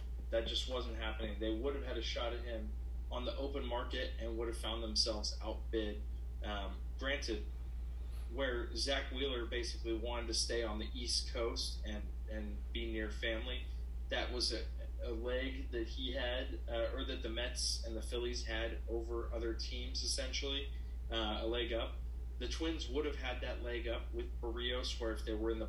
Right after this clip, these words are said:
ballpark, they potentially would have been able to re-sign him. But I also think he's gonna be the youngest guy on the, he's, he won't even be thirty when he hits the free agent market. Um, he is a workhorse. He is, uh, someone who is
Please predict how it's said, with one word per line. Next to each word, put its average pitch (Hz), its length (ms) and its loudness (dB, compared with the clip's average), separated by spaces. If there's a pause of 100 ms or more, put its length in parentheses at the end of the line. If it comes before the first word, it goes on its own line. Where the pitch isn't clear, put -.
ballpark, 139 500 2 (520)
they 113 80 4
potentially 123 580 0
would 120 100 2
have 117 60 0
been 127 140 0
able 123 180 0
to 123 80 0
re-sign 117 520 0
him. 139 100 0 (500)
But 117 300 2
I 120 140 0
also 113 280 0
think 107 300 0 (560)
he's 113 340 0
gonna 117 200 0
be 113 100 2
the 107 80 0
youngest 117 400 2
guy 107 320 2
on 107 160 0
the, 101 80 0 (480)
he's, 127 180 0 (140)
he 117 160 -2 (180)
won't 143 160 2
even 131 140 0
be 123 120 0
thirty 113 300 2
when 107 160 0
he 104 60 0
hits 107 220 -2
the - 60 -4
free 104 220 -2
agent 104 240 -2
market. 104 360 -2 (140)
Um, 104 260 -2 (600)
he 120 200 2
is 117 200 4
a 113 160 6
workhorse. 117 720 0
He 110 520 -2 (120)
is, 110 500 0 (600)
uh, 98 300 0
someone 139 480 2
who 117 300 2
is 104 440 2